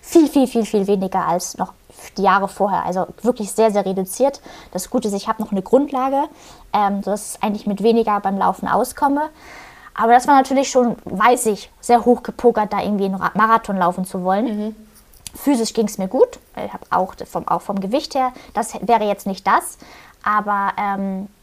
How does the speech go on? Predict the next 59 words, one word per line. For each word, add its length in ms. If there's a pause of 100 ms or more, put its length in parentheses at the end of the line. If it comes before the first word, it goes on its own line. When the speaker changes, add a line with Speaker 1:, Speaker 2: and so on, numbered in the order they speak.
(680)
Speaker 1:
trotzdem 400
muss 180
man 120
sich 120
auf 60
den 60
Marathon 320
vorbereiten. 580
Speaker 2:
Auf 60
Speaker 1:
So, 140
Speaker 2:
jeden 140
Speaker 1:
aber, 160
Speaker 2:
Fall. 100 (340)
Speaker 1:
ne, 260
und 140
ich 140
wollte 300
da, 280 (200)
aber 240
ich 80
habe 180
mir 160
auch 40
gesagt, 220
in 60
dem 100
Moment 200
gesagt, 420 (320)
ich 300
lauf 180
einfach 320
los, 420 (240)
ich 140
will 80
die 100
Stimmung 360
mitnehmen 320
und 140
wenn's 240
mir 60
danach 240
ist, 220
dann 100
höre 120
ich 160
auf. 260 (380)
Und 100
genau 220
das 160
habe 120
ich 120
halt 160
getan. 340
Ich 160
bin 140
dann 100
einfach 320 (120)
ab 200
der 140